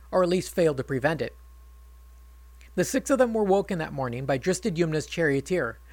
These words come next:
who had somehow managed to escape the massacre. When he announced to them the death of their sons, allies, friends, and kin, Yudhishthira literally collapsed in his sorrow. He lamented, "Alas, having defeated our enemies,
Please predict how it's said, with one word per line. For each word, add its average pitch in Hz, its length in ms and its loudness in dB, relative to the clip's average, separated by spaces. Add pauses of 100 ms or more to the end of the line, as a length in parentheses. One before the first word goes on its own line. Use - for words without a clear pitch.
(120)
who 220 120 2
had 175 100 2
somehow 202 320 2
managed 160 420 -4
to 165 80 0
escape 165 360 -2
the 143 100 -4
massacre. 135 560 -4 (1120)
When 185 140 2
he 180 60 2
announced 185 360 4
to 214 80 4
them 151 200 2
the 143 80 2
death 165 240 4
of 170 120 0
their 160 120 2
sons, 185 500 0
allies, 165 540 2
friends, 196 320 -2
and 185 120 -4
kin, 131 360 -6 (200)
Yudhishthira 196 560 4
literally 185 360 6
collapsed 160 580 0
in 147 60 -6
his 131 100 -8
sorrow. 135 440 0 (1160)
He 180 160 2
lamented, 180 580 4 (360)
"Alas, 196 480 8
having 185 300 0
defeated 202 400 0
our 190 100 6
enemies, 139 540 -2